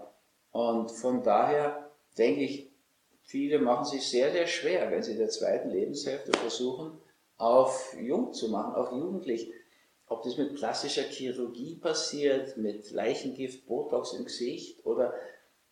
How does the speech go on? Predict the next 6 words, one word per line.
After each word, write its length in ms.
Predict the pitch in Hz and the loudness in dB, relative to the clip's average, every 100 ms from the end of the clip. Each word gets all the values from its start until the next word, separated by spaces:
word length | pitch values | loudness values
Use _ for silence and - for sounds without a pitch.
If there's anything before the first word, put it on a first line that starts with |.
| - | -2
mit, 220 | 131 139 131 | 0 0 0
mit 180 | 127 | 0
übertriebenen 720 | 113 131 127 131 143 147 139 | 0 0 0 0 -2 0 0
sportlichen 1500 | - - 107 123 - 147 143 104 95 90 - - - - - _ - - | 0 0 2 2 2 -2 -4 -4 -4 -6 -8 -10 -10 -14 -18 _ -20 -8
Anstrengungen. 1080 | 117 151 - - 139 143 143 135 131 123 - | -4 -2 -4 -2 0 0 0 0 0 -2 -4
Und 240 | 117 | -6